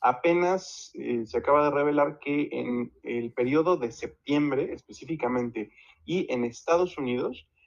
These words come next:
desplazó a Nintendo Switch como la consola más vendida. ¿Por qué es importante? Porque Switch llevaba una racha de tres años y se rompió, y la rompió nada más y nada menos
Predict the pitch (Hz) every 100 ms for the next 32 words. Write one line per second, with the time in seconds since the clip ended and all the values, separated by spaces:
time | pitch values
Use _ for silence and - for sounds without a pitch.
0 | _ - 151 - 160 156 - 190 - 156
1 | 147 143 139 165 165 165 180 180 - -
2 | 165 170 185 160 - 123 123 139 139 131
3 | 131 123 123 104 110 - _ _ _ _
4 | 165 160 214 226 247 240 233 175 190 -
5 | 208 - 135 - - 180 - 160 143 156
6 | 156 156 156 147 143 170 139 117 123 135
7 | 135 139 123 107 - - _ _ _ _
8 | _ 117 - 117 117 113 127 104 120 117
9 | 110 113 113 135 135 131 127 127 131 123
10 | 120 135 151 180 -